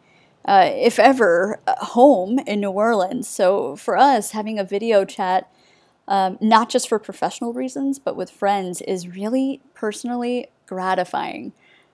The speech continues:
So I think if you are finding in your day that you are feeling lonely and you're feeling a little shut off from your social network, video chats don't always have to be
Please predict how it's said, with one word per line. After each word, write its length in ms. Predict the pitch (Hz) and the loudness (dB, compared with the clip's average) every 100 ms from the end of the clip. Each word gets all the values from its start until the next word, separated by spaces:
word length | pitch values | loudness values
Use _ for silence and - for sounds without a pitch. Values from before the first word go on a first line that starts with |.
| _ | _
So 480 | - - 208 202 - | -8 0 2 2 -2
I 60 | 214 | -4
think 180 | 247 233 | -2 -4
if 140 | 254 | -4
you 200 | 226 226 | -4 -2
are 420 | - 214 226 233 | 0 2 2 0
finding 560 | 233 - 208 214 214 202 | -2 -2 -2 -2 -4 -6
in 100 | 185 | -6
your 140 | 185 | -6
day 280 | 180 185 196 | -2 0 0
that 140 | 185 170 | -2 -4
you 140 | 185 | -4
are 100 | 196 | -4
feeling 560 | 196 202 196 190 196 185 | -4 -4 -4 -4 -6 -12
lonely 800 | - 190 196 190 196 196 196 196 | -12 -4 -2 -2 -4 -6 -6 -6
and 80 | 185 | -6
you're 80 | 180 | -8
feeling 320 | - 185 180 | -8 -8 -8
a 40 | |
little 220 | 180 180 190 | -6 -6 -6
shut 300 | - 190 190 | -4 -4 -2
off 380 | 190 190 185 - | -2 -2 -4 -8
from 320 | 185 190 190 | -8 -6 -10
your 500 | - 185 185 190 190 | -12 -10 -6 -4 -4
social 420 | 196 - 190 - 196 | -6 -6 -6 -4 -4
network, 520 | 185 - 294 330 - _ _ _ _ _ _ _ _ | -4 0 -2 -2 -14 _ _ _ _ _ _ _ _
video 640 | - 214 220 202 247 302 | -14 -10 -8 -2 0 2
chats 340 | 285 254 202 190 | 0 0 -2 0
don't 240 | 202 196 | -2 -2
always 360 | 190 185 185 185 | -2 -2 -2 -4
have 220 | 190 160 | -10 -10
to 60 | 180 | -12
be 460 | 170 151 - 185 | -8 -10 -10 -14